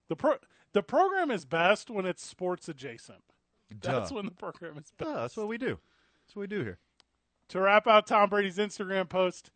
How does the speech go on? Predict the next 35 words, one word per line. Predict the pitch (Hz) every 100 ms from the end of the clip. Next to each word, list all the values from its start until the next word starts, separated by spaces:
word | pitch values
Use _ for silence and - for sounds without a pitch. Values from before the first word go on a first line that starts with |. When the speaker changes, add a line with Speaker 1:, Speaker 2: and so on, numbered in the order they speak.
| _ _ _
Speaker 1:
he | 190
says, | - 196 185 170 175
uh, | 170 165 160
"Thank | - 208 196
you, | 196
everyone. | 185 185 180
The | 170
future | 190 185 180
is | 165 160
exciting, | - 185 175 170 170
specifically | - 190 - 220 233 196
the | 180
future | 214 202 - 180
as | 165
it | 185
relates | 175 170 175 175 - -
to | 233 208 170 - _ _ _ _ _ -
at | 160 180 -
Autograph | 175 185 180 165 170 165 165 -
I | 165 156 156
O, | 160 170 160 147 -
at | 156 165 147
Brady | 160 160 160
Brand, | 151 151 147 139
at | 147 165 175 -
T | - 175
B | 165 175
twelve | - 175 160 151
Sports, | - 170 170 156 - - - _ _ _ _ _
on | 143 151 151 165 190
and | 156 147
on | 147 135 127 131 135 143
and | 147 135 131 -
on." | 117 117 113 117 117 _
He | 147